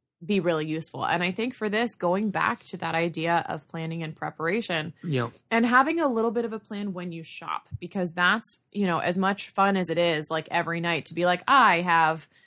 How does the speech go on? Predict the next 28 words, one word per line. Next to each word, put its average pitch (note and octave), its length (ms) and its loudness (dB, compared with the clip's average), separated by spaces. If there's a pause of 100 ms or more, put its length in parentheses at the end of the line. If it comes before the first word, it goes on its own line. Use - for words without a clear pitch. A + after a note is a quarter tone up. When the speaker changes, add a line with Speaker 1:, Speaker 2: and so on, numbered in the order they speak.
(420)
Speaker 1:
this, F#3 380 2
that, A3+ 300 6
and A3 120 0
that, A3 220 6
and D3+ 100 -4
it's D3+ 160 -6
an E3+ 60 -2
episode F#3 260 0
of G3 100 -6
Chopped, G#3 300 2
and E3+ 80 -4
what E3 140 -6
the F3+ 60 -2
heck G3 180 -2
am G3+ 80 -2
I F#3+ 80 -2
gonna F#3+ 140 -2
make?" G3 220 -2
Like, D#3+ 120 -6
that G#3 200 0
takes C4 220 -6
a F4 40 -2
lot D#4+ 180 2
of A#3+ 160 -2
energy E3 440 -2
to - 140 -12
be, E3 100 -2
like, D#3+ 300 -2